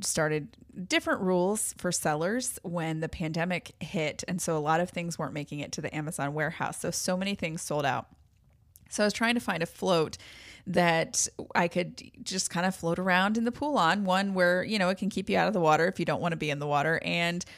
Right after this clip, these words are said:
one of the very few floats that I could find that seemed like it might work is just this massive peacock float. And it's really obnoxious, but not gonna lie, that is my self-care at this point. When things get to be too much, I get on that peacock float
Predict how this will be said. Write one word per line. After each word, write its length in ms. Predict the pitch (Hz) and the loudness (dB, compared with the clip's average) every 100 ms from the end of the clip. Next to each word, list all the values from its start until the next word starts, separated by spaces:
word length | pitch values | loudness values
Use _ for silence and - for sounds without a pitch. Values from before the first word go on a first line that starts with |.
| - - | -20 2
one 140 | 220 | 4
of 80 | 233 | 6
the 80 | 220 | 6
very 240 | 214 240 | 4 2
few 180 | 247 233 | 0 -4
floats 440 | 240 170 160 170 | -2 -2 -2 -2
that 120 | - | -4
I 80 | 170 | -4
could 140 | 160 180 | -6 -12
find 580 | - 143 147 156 202 - | -6 -4 -2 -4 -6 -8
that 360 | 175 165 156 - | -6 -4 -4 -4
seemed 320 | - 185 190 | -4 -2 0
like 140 | 190 | -2
it 100 | 185 | -2
might 180 | 170 135 | -4 -4
work 300 | 104 156 156 - | -2 -2 -4 -6
is 240 | 175 170 | -4 -4
just 260 | - 170 - | -4 -4 -4
this 220 | 165 - | -6 -4
massive 720 | 170 156 160 - 170 160 - | -2 0 -2 -2 -2 -4 -12
peacock 560 | - 160 156 151 143 - | -10 -8 -6 -2 -2 -4
float. 340 | - - 107 - | -6 -4 -4 -6
And 160 | 170 | -6
it's 180 | 170 - | -4 -6
really 360 | 233 185 190 190 | -4 -2 2 4
obnoxious, 760 | 160 - 147 170 - 185 180 - | 2 2 -2 0 2 2 0 4
but 280 | 175 - - - | 4 4 -6 2
not 160 | 254 | 2
gonna 140 | 277 226 | 4 4
lie, 320 | 214 190 180 - - - - | 6 6 4 0 -18 -18 -10
that 200 | 190 220 | 8 10
is 120 | 277 | 10
my 140 | 277 208 | 6 2
self-care 500 | 214 180 185 - 156 | 6 4 4 2 2
at 120 | 156 | 2
this 120 | 156 | -4
point. 300 | - 165 151 | -4 -2 -2
When 160 | 175 185 | -2 -2
things 260 | 202 202 | -2 -2
get 160 | - 202 | -2 -4
to 100 | - | -2
be 120 | 190 | -4
too 220 | 185 - 180 | -2 -2 -2
much, 400 | 214 359 - - - - - - - - _ _ - | 0 0 -2 -6 -14 -20 -20 -20 -20 -20 _ _ -8
I 100 | 165 | -2
get 180 | 180 | 0
on 80 | 208 | 2
that 180 | 247 269 | 2 0
peacock 400 | - 285 302 311 | -4 -6 -4 -4
float 540 | - 190 185 - - | -2 2 2 0 -6